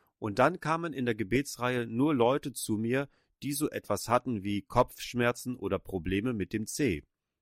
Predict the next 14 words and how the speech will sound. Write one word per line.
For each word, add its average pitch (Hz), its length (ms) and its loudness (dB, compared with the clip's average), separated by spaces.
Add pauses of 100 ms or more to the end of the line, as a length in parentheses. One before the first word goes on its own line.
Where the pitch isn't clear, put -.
(160)
Und 87 120 -8
manche 113 320 0
Leute 104 360 4
saßen 107 440 0
da, 131 300 2 (300)
die 101 80 0
mit 95 240 -2
Krebs - 440 0
und 95 200 -4
anderen 113 440 -2
Dingen 98 260 -2
im 117 160 -6
Sterben 139 420 0
lagen. 78 420 -6